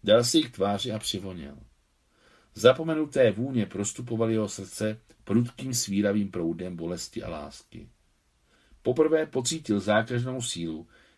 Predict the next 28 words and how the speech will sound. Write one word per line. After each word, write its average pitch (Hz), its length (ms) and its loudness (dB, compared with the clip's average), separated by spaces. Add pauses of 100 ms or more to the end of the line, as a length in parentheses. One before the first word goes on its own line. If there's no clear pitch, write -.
nepochopitelně 123 920 0
hrozného 101 500 -4
pojmu 92 500 -8 (140)
navždy. 87 500 -12 (1300)
Máma 127 280 2
se 165 160 2
už 131 200 0
nikdy 127 260 -4
nevrátí. 120 760 -4 (720)
Navždy 139 420 2
od 123 160 2
něj 127 140 -4
odešla. 107 600 -6 (340)
Rok 123 240 2
a 143 100 6
půl 147 240 4
po 147 120 -8
pohřbu 107 500 2
se 104 180 -6
Miťka 120 320 -4
kvůli 127 280 -2
mámě 107 380 -2
rozbrečel. 101 640 -10 (960)
Schoval 135 400 6
si - 140 -4
šálu 139 360 4
na 110 120 0
prsou 117 640 2